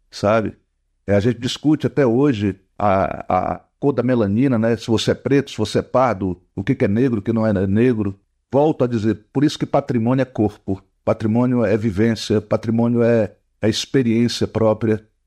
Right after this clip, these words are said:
E a gente não tem experiência com os outros, né? A gente cuida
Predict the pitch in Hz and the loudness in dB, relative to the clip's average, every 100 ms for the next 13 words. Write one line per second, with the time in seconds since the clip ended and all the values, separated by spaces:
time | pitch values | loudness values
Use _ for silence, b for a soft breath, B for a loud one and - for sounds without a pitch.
0 | _ 110 113 139 151 123 139 143 - 131 | _ 0 0 0 -2 -2 0 -2 -2 0
1 | 123 135 - - 123 117 92 110 104 101 | 2 0 -2 -4 -2 0 2 0 0 -2
2 | 98 117 113 _ _ - 98 120 - 156 | -2 -2 -4 _ _ -4 -2 -2 -2 -2
3 | 180 120 | 0 0